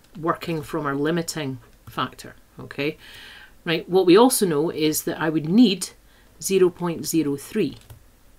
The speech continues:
Okay, which means since I had zero point zero five,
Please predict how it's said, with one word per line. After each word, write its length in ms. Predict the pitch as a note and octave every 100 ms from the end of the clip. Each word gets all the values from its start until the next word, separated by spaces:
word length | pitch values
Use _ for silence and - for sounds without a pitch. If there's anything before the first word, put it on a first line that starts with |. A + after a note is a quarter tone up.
| -
Okay, 360 | - A2+ D3+ D3+
which 320 | D#3 E3 -
means 320 | F#3 F3+ E3 - - - - _ -
since 260 | - G#3+
I 80 | E3+
had 100 | E3+
zero 180 | F#3 E3
point 260 | D#3+ C3+
zero 180 | D3 D3
five, 520 | C3+ - A3 G3 F3+